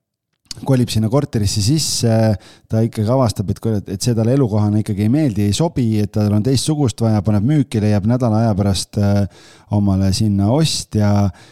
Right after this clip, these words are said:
e-, et kas ta siis peab maksma sealt, äh, tulumaksu või ei pea. Ja selle peale minu meelest, kui mälu ei peta, Maksuamet ütleski seda, et, äh, et, äh,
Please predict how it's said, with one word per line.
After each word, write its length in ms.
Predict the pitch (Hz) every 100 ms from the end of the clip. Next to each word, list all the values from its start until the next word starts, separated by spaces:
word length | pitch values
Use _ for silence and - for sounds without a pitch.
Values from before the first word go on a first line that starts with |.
| - _
e-, 800 | 101 98 95 95 90 - - 104
et 80 | -
kas 160 | 110 90
ta 80 | 98
siis 120 | -
peab 200 | 147 113 110
maksma 320 | - 110 98
sealt, 240 | 104 87 107
äh, 80 | 101
tulumaksu 480 | 113 110 107 - 92
või 100 | 95
ei 40 | 87
pea. 160 | 151 110
Ja 80 | 92
selle 160 | 101 110
peale 240 | 98 101 98
minu 160 | 107 101
meelest, 240 | 87 -
kui 240 | 95 104
mälu 240 | 107 113 98
ei 40 |
peta, 280 | 117 - 98 95 87 92 90
Maksuamet 560 | 104 101 104 104 98 117
ütleski 260 | - 90 90
seda, 300 | 120 123 95 92
et, 160 | -
äh, 280 | 104 98 98 92 - - - - - 90 92
et, 240 | 92 _ -
äh, 400 | 90 87 87 85